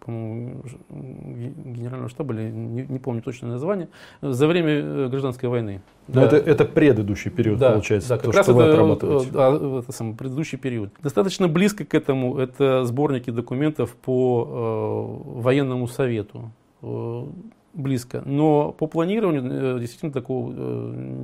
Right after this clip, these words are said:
Speaker 1: ничего такого не было. Но еще раз говорю, что это просто результат, эм, скажем так, э, решения о рассекречивании военных документов.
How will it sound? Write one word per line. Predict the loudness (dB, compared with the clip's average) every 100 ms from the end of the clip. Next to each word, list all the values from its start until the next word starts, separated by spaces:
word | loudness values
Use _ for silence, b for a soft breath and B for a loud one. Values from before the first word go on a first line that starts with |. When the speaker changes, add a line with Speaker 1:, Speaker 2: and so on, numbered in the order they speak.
| -8 -8 -10
Speaker 1:
ничего | -10 -10
такого | -8 -8
не | -8 -8
было. | -12 b b -10
Но |
еще | -2
раз | 0
говорю, | 0 -4
что | 0
это | 0 0
просто | -4 -6 -2 -4 -4 b b
результат, | -6 -4 2 2 2 -4
эм, | -6 -6 -8 -12 -12 -12
скажем | -10 -10 -10
так, | -8 -12 -12
э, | -14 -12 -14 -20 _ _ _ _ _
решения | -4 -2 -2 -2 -2
о | -4
рассекречивании | -4 -8 -10 -6 -4 -2 -2
военных | -4 -4 -8
документов. | -10 -12 -12 -12 -16